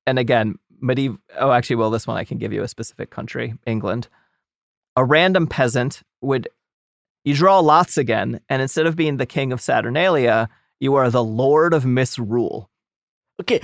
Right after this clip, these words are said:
Speaker 2: which still sounds pretty cool.
Speaker 1: It is the single best title that one could possibly have, I believe, is the lord of misrule. And they were in charge, and their job is to make sure the revelry was fucking chaos.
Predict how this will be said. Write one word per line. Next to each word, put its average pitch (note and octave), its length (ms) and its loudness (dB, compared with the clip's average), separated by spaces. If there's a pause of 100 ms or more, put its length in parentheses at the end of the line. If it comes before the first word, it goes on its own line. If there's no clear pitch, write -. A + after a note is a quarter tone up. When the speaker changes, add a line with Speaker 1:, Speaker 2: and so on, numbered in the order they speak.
(120)
Speaker 2:
which A#3+ 420 2
still A3+ 400 0
sounds F3+ 360 2
pretty C#3 240 -2
cool. A2 420 -6 (240)
Speaker 1:
It G3 140 4
is F3+ 200 4
the E3 120 4
single F3+ 480 2
best C3+ 560 0 (180)
title B2 580 -2 (280)
that C3 220 0
one B2 200 0
could A#2+ 180 -4
possibly G#2 520 -6
have, - 420 -4 (160)
I A2 60 -6
believe, E2 420 -6
is - 140 -10
the A2+ 100 -6
lord G#2+ 260 -4
of G2+ 120 -8
misrule. A#2 580 -8 (800)
And D#3 100 2
they F#3 100 6
were A3+ 120 4
in B3 100 0
charge, B2 400 -2 (680)
and D3+ 120 2
their F3+ 120 4
job D3 300 4
is C#3+ 100 -4
to - 80 -2
make C#3 180 0
sure D3 140 0
the C3+ 120 0
revelry C#3+ 580 0
was B2 300 -2
fucking A#2+ 420 -6
chaos. - 640 -8